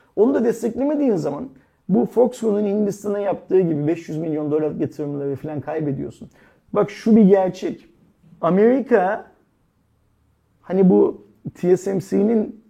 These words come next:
Tayvan dışında açtığı fabrikalar, yaptığı yatırımlar, e, Foxconn'un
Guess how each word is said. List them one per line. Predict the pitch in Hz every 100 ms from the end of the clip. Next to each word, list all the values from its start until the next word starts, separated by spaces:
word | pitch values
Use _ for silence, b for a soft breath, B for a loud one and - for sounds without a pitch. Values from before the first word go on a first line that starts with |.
| _ _ _
Tayvan | - 202 226 196 160 143
dışında | 131 151 139
açtığı | 135 131 - 143
fabrikalar, | 139 147 151 - - - - - _ _ _
yaptığı | 156 151 - 156
yatırımlar, | 139 127 - 139 82 - - _ b b -
e, | - 156
Foxconn'un | - 220 - - 196 190 202 202 -